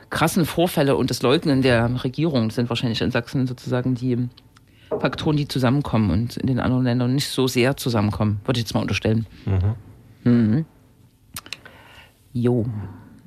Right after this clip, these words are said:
Speaker 2: Und ich wollte noch, wo hab ich das jetzt? Oh Gott.
Speaker 1: Ja, wo hast du das
Speaker 2: Wo
Speaker 1: denn
Speaker 2: hab ich
Speaker 1: nur?
Speaker 2: das denn?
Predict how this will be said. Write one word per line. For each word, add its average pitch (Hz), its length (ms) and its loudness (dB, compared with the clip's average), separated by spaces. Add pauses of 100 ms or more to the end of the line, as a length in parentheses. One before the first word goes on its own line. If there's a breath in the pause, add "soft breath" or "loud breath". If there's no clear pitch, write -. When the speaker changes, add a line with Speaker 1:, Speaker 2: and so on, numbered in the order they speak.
Speaker 2:
Und 98 340 2 (540 loud breath)
ich - 260 0
wollte 95 260 2
noch, 98 240 2 (140)
wo 87 80 -2
hab 85 100 0
ich 98 100 -2
das 101 260 -2
jetzt? - 240 -6
Oh - 80 -14
Gott. - 140 -8
Speaker 1:
Ja, 117 160 -2
wo 110 80 -2
hast - 320 -4
du 240 80 4
das 143 180 -2
Speaker 2:
Wo - 60 0
Speaker 1:
denn 131 80 4
Speaker 2:
hab 120 100 4
ich 120 60 4
Speaker 1:
nur? 123 100 4
Speaker 2:
das - 180 0
denn? 98 300 0